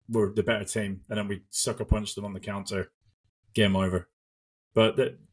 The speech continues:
uh, we, like, we're playing, I'd say, third gear at home.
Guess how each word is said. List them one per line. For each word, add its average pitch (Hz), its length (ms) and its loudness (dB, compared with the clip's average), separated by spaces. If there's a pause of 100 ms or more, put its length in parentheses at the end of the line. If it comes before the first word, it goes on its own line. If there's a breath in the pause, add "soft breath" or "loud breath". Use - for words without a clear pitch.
(640)
uh, 117 80 -4 (120)
we, 127 140 2 (140)
like, 127 160 0
we're 117 80 4
playing, 143 640 0 (120)
I'd - 120 -12
say, 123 240 -2
third 120 420 0
gear 123 320 0 (240)
at - 120 -10
home. 123 340 -4